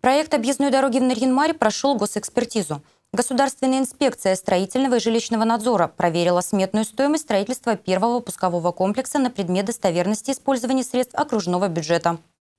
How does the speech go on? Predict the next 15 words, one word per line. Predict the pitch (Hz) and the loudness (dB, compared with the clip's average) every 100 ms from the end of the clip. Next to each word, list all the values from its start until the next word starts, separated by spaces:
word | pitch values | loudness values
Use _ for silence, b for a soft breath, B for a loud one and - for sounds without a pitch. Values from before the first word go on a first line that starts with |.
| _ b b b b | _ b b b b
Стоимость | - 262 262 262 - | 0 4 4 2 2
проекта | 254 254 - 254 | 2 2 2 2
первого | 262 247 240 247 | 4 4 4 2
пускового | 254 - 240 254 254 | 0 2 4 4 4
комплекса | 285 247 185 - 180 | 4 2 0 2 2
объездной | 175 175 185 | 2 0 2
дороги | 180 180 180 | 4 4 2
в | 190 | 2
Нарьян-Маре | 190 202 202 247 311 | 2 4 4 4 2
детально | 220 - 190 220 | 2 4 4 4
проверили | 233 185 180 196 269 | 4 4 4 4 2
и | 294 311 | 2 0
выдали | 226 202 233 254 | 2 4 2 2
положительное | - 185 170 196 233 214 | 0 0 0 -2 0 0
заключение. | 180 - 160 - 170 170 170 | -2 -8 -8 -2 0 0 -2